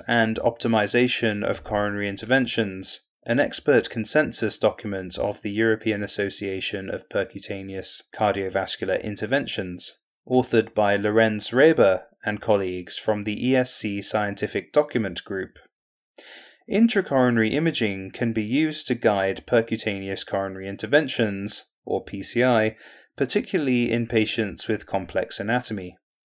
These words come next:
Specifically, prior to P C I, I V U S or O C T can be used for optimizing stent sizing, I E stent length and diameter, and planning the procedural strategy.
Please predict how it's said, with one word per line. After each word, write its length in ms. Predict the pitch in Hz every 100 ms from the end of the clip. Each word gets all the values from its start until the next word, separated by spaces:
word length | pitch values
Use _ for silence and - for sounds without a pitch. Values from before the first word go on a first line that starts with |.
| - - - -
Specifically, 960 | - 170 - 233 - - 113 101 98 - _ -
prior 300 | 143 151 117
to 140 | -
P 180 | - 104
C 240 | - 107
I, 340 | 101 98 98 - _ _ -
I 200 | 147 180
V 180 | 185 160
U 260 | 127 117
S 380 | 110 104 - -
or 280 | 117 110 -
O 120 | 110
C 280 | 104 107 98
T 500 | - 156 123 101 -
can 200 | - 120
be 100 | 113
used 420 | 107 135 143 117
for 140 | - -
optimizing 720 | - - 113 101 101 107 98
stent 380 | - 151 147 -
sizing, 640 | - 110 101 101 95 87 _ _
I 180 | 110 104
E 200 | 101 101
stent 420 | - - 104 87
length 380 | 101 98 92 -
and 240 | - 101 98
diameter, 720 | 98 117 131 117 113 107 - - - _
and 420 | - 117 113 113 -
planning 400 | 156 170 160 143
the 80 |
procedural 640 | 120 117 - 107 104 95 92
strategy. 720 | - 135 131 - - 92 90